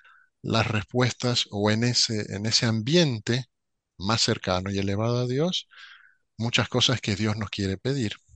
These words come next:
Eh, yo me recuerdo de un caso muy específico en Brasil, cuando vivía en Brasil, ahí tenemos, bueno, una, una de las basílicas, Nuestra Señora del Rosario, que es neogótica,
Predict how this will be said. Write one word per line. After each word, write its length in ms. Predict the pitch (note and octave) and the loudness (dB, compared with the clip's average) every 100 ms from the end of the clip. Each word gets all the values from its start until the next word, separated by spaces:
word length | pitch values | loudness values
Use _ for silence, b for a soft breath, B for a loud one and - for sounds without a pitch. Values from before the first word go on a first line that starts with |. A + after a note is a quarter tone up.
| _ _ _ _ _ | _ _ _ _ _
Eh, 400 | G2 F#2+ F#2+ G2 G2+ _ _ | -12 -8 -8 -8 -12 _ _
yo 180 | - A2+ | -4 0
me 140 | A2+ | 0
recuerdo 480 | A2 A2 A#2 B2 A2+ | 0 0 0 0 0
de 80 | A2 | -2
un 80 | A2 | -2
caso 340 | G#2 G#2+ - G#2+ G2+ G2+ G#2+ | 0 0 0 -4 -10 -14 -14
muy 220 | G2 A#2+ | -6 -4
específico 640 | A#2 - G2+ A2+ A2+ B2 | -4 -4 -4 -4 -4 -6
en 80 | A2 | -4
Brasil, 360 | F#2+ G2 - C3+ | -2 0 0 -2
cuando 240 | G#2 G2 | -4 -4
vivía 220 | G2+ G#2 | -4 -4
en 80 | A2 | -2
Brasil, 380 | G#2+ A2 C3 B2+ B B B B B _ _ _ _ _ _ - - | -2 -2 0 -2 B B B B B _ _ _ _ _ _ -10 -2
ahí 180 | G2+ | 0
tenemos, 340 | G#2 A2 A2+ G#2 | 2 2 2 2
bueno, 240 | A2+ F#2+ | 0 -2
una, 300 | F#2 F#2+ G2 G#2 | -4 -4 -4 -2
una 160 | A2 | 0
de 40 | G#2+ | 2
las 120 | G2 | 2
basílicas, 500 | G#2+ - B2 C#3+ F2+ | 2 0 -2 -2 -4
Nuestra 220 | F#2+ - | -6 -6
Señora 240 | - G2 A2 | -4 -2 -2
del 80 | |
Rosario, 480 | C3+ - A#2 A2+ D3 _ _ - B B - | 0 0 0 0 -2 _ _ -20 B B -8
que 100 | G#2+ | -6
es 60 | G2+ | -2
neogótica, 760 | A2 A#2 A#2 - A#2 B2+ C3+ | 0 2 0 0 -2 0 -2